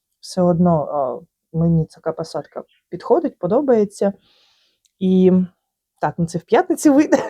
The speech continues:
<laughs> хоча я знімала це раніше, ніж знімається відео, але я там про це кажу і тут повторюся, що,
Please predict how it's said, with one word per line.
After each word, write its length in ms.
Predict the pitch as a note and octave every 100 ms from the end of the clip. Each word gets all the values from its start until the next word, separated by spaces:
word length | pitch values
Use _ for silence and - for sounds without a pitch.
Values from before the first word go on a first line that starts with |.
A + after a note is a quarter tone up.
| -
<laughs> 180 | - -
хоча 240 | A#3+ A#3 F3+
я 140 | F#3+
знімала 420 | G3 F#3 F3+ F3
це 140 | F3 F3+
раніше, 380 | F#3+ F#3 -
ніж 180 | F3+ F#3
знімається 480 | F3+ F3+ E3+ D#3+ F#3+
відео, 240 | E4 A#3+
але 240 | D#3+ F3+ F#3 _ _ _ _ _ _ -
я 120 | F3+
там 180 | C4 F4+
про 100 | -
це 220 | - A3+ A3+ _ -
кажу 240 | G3 F3+
і 40 | F3+
тут 180 | D4
повторюся, 600 | C4 C4 B3+ A3 G#3+ G#3
що, 440 | G3 - G3 F#3